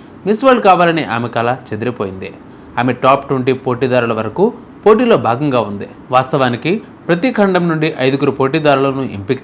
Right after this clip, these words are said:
చేసి టాప్ ట్వంటీ పోటీదారుల జాబితాను తయారు చేశారు. ఈ విధంగా ఆమె ఆసియా ఖండంలోని టాప్ ఫైవ్ పోటీదారులలో ఒకరుగా నిలిచారు. కానీ ఆ తర్వాత ఆమె పోటీ నుండి ఎలిమినేట్ అయ్యారు. నందిని గుప్తా ఆసియా ఖండంలోని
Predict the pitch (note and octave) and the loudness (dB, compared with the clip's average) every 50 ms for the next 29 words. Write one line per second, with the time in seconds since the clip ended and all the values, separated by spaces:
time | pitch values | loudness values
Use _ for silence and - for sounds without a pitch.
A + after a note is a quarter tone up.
0 | - A#2+ A2 - - F3 A3 B3 - - - - - - F#3+ G#3+ A3 A3 - G#3+ | -6 -6 -6 -4 -4 -4 -4 -6 -8 -16 -20 -12 -2 2 2 2 4 4 2 2
1 | G#3 G3 G3 F3+ D3+ D3+ D3 D3+ D#3 D3+ D#3+ D3+ C#3+ B2+ A2 A2 A2+ A2+ B2 A#2 | 4 4 4 4 4 2 2 2 2 2 2 2 2 0 -2 -2 -2 -2 -2 -2
2 | C3+ B2+ B2+ A#2 - G2 G2+ A2+ B2 A#2+ - G#2+ F#2+ - G2+ F#2+ - - - - | -4 -2 -4 -4 -6 -4 -2 -2 -4 -4 -6 -8 -8 -8 -8 -8 -8 -10 -16 -20
3 | - - - A#2+ A2+ A#2+ A2 A2+ A2 A2 B2+ E3+ A3+ - - - - - - - | -18 -12 -8 -6 -6 -4 -4 -2 0 2 2 2 0 -2 -8 -18 -20 -12 -6 -2
4 | D3+ D#3 D#3 - B2 C3+ D#3+ F#3 - B3 A#3 A3 - F3+ E3+ D#3+ D3+ C#3+ C#3 C3+ | -2 -2 -2 -2 -2 0 0 0 2 2 0 2 2 0 0 0 0 0 0 0
5 | C#3 C#3+ C3 - - D#3 E3+ F3 - - F3+ E3 E3 D3 C3+ C3 C#3 C3 C3+ C3 | -2 -4 -4 0 2 2 2 2 0 -2 -2 -2 0 -2 -2 -2 0 0 0 0
6 | B2+ B2+ C3 C3 C3+ B2 G#2 G2 F#2+ - C#3+ D3 E3 D#3 B2+ G#2+ G2+ - - G#2 | 0 0 -2 -2 -2 -2 -4 -4 -4 -4 -4 -2 -2 -2 -2 -4 -6 -8 -8 -8
7 | - - - - - - - - A#2+ A#2 B2+ D#3 G#3 - - - - - - - | -8 -10 -12 -14 -18 -16 -8 -4 -2 0 0 -2 -4 -6 -10 -16 -20 -20 -18 -6
8 | - - F#3 G#3 G#3 A#3+ A3+ G3+ G3+ G3 G3 E3 D3+ C#3 A#2 - C3 B2+ C3 D#3 | 0 2 2 4 4 4 4 4 4 4 2 2 2 0 -2 -2 -2 -2 -2 -2
9 | D#3 D3 C#3 C#3 C3+ G#2+ G2+ G#2+ C3 D3 D#3+ D#3 - A#2 G#2 G#2 G2 F#2 - - | -2 -2 0 0 -2 -2 -2 -4 -4 -2 -2 -2 -2 -2 -4 -4 -4 -8 -8 -10
10 | - - - - - B2 B2+ C3 C3 C3+ A#2+ A#2+ A2 - - C#3+ D3 - - - | -16 -20 -16 -10 -6 -4 -2 -2 -2 -2 -2 -4 -6 -4 0 0 0 0 0 -2
11 | C#3 D3 - G3+ F#3 F3 D#3 C#3+ C#3+ C3 B2+ B2+ B2 A#2+ C3+ E3 G3+ | -2 -2 0 -2 -2 -2 -2 -4 -4 -2 -2 -2 -4 -2 -4 -4 -6